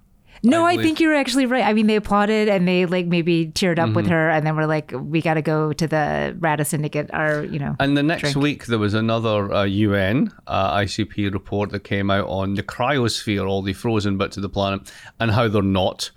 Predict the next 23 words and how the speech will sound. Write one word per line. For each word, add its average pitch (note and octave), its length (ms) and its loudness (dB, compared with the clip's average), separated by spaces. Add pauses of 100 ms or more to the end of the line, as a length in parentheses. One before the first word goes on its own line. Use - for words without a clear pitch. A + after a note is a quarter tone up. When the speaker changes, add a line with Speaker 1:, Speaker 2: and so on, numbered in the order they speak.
(220)
Speaker 1:
Oh, G#3 40 2
yeah. A2 540 4
Speaker 2:
And, G#2+ 240 0
uh, G#2+ 380 4
we A2+ 120 2
just C3+ 260 -2
had A#2 180 0
one, G#2+ 180 0
or G#2 100 0
it's - 100 -10
just - 200 -4
about G#2 260 -2
to A2+ 60 -2
come G2+ 220 -2
out, F#2+ 140 -2
basically G#2 320 0
on G2 100 -2
global G2+ 220 0
fish F3 260 -2
stocks, - 380 -6
which G2 140 -6
actually A#2+ 300 4
Speaker 1:
Mm-hmm. G2 120 6